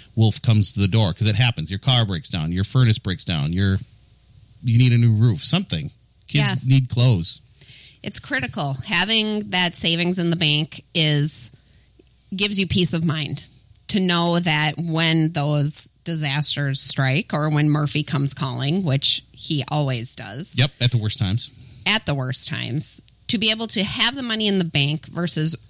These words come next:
Speaker 2: running to a credit card or running, just literally not having the money or the means to take care of it. It's, it's so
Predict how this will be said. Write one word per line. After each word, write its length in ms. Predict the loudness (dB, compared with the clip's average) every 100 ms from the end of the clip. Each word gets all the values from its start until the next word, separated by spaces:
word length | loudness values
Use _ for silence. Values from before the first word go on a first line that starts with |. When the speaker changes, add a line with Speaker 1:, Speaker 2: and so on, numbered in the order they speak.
| -8
Speaker 2:
running 540 | -2 -2 -2 -2 0
to 420 | 0 0 0 0 -2
a 60 |
credit 380 | -4 -4 -2 -4
card 460 | -4 -4 -2 -4 -8 -14 -12 -12 -6 -2
or 640 | 0 0 0 0 -2 -4
running, 880 | -8 -6 -2 0 0 0 0 -2 -2 0
just 240 | 2 2
literally 460 | 0 -2 0 0 0
not 340 | 2 0 -2 -2
having 360 | -4 -2 0
the 60 | 0
money 320 | 0 0 -2
or 60 | 0
the 60 | 2
means 600 | 2 2 2 4 4 4 -2
to 520 | -2 0 2 2 0 -4 -20 -20 -20 -6
take 200 | -2 -2
care 300 | -4 -4 -2
of 140 | -2 -2
it. 260 | -2 -4 -8 -20 -20 -20 -20 -6
It's, 420 | -2 4 4 4 0
it's 420 | -2 2 2 2 0
so 840 | 2 4 4 2 0 0 0 0 -2